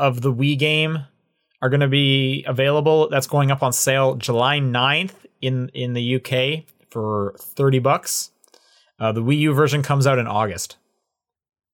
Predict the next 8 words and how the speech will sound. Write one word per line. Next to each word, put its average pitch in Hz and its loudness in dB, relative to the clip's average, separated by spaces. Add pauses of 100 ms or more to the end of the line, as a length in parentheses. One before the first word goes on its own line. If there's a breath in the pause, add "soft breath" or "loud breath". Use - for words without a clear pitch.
(100)
So, 98 -12 (1160)
uh, 92 -14
get 95 -8
ready 120 -2
for 131 -4
that, 123 -4
I 92 -12
guess. 87 -14